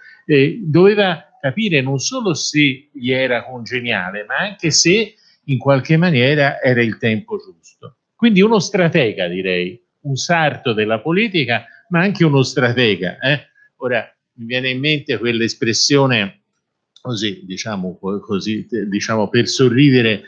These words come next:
che usava Pansa in Carte False, eh, quando parlava del von Moltke del Bismarck di Pieve Santo Stefano, no?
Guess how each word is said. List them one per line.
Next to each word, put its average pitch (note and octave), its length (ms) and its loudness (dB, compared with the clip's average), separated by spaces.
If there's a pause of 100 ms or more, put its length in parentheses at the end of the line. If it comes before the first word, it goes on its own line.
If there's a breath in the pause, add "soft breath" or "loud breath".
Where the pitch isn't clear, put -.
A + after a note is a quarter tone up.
(280 loud breath)
che A#2+ 120 -4
usava A#2 460 0
Pansa B2 540 0
in G#2 120 -2
Carte A2 380 -2
False, G#2+ 760 -4 (520)
eh, G2+ 500 0
quando B2 440 -2
parlava A2 720 0 (220)
del A2 480 0 (100)
von B2+ 240 -2
Moltke C3 880 0
del A#2 240 -2
Bismarck B2+ 720 -2
di A2 160 -2
Pieve A#2 320 0
Santo A2+ 400 -6
Stefano, F#2+ 540 -4
no? A#2+ 320 -2